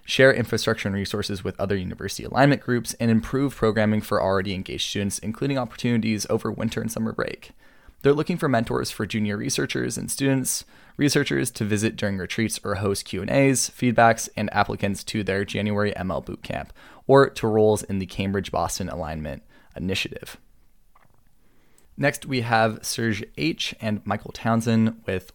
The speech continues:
Why Giving What We Can recommends using expert-led charitable funds.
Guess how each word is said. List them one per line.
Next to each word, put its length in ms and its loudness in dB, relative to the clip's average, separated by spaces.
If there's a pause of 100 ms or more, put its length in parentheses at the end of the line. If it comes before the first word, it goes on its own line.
Why 120 6
Giving 380 -4
What 120 -2
We 120 -2
Can 340 -2
recommends 560 -4
using 320 -6
expert-led 640 -2 (280)
charitable 380 -2
funds. 500 -12